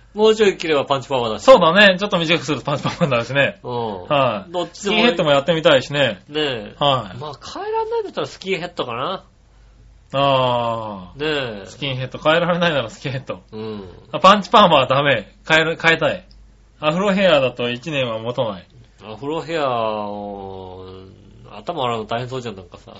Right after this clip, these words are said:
Speaker 1: ああ、まあね。
Speaker 2: うん。
Speaker 1: ああ、まあ確かにね。
Speaker 2: スキンヘッドかな。
Speaker 1: はい。スキンヘッドにしちゃうともう生えてこないかもしれないよ。
Speaker 2: そうなんだよね。そこなんだよ。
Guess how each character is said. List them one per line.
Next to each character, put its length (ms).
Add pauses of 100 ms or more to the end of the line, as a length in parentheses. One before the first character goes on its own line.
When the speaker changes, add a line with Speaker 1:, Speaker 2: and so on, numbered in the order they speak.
(140)
Speaker 1:
あ 140
あ、 40
ま 240
あ 60
ね。 300
Speaker 2:
う 80
ん。 300 (480)
Speaker 1:
あ 720
あ、 20
ま 140
あ 60
確 200
か 140
に 60
ね。 240 (920)
Speaker 2:
ス 80
キ 60
ン 220
ヘ 140
ッ 60 (120)
ド 80
か 120
な。 140
Speaker 1:
は 80
い。 40
ス 120
キ 140
ン 60
ヘ 120
ッ 120
ド 100
に 80
し 40
ち 60
ゃ 40
う 40
と 80
も 100
う 20
生 120
え 40
て 80
こ 80
な 100
い 20
か 60
も 100
し 40
れ 40
な 80
い 40
よ。 60
Speaker 2:
そ 60
う 40
な 80
ん 80
だ 80
よ 100
ね。 160
そ 120
こ 120
な 120
ん 80
だ 100
よ。 240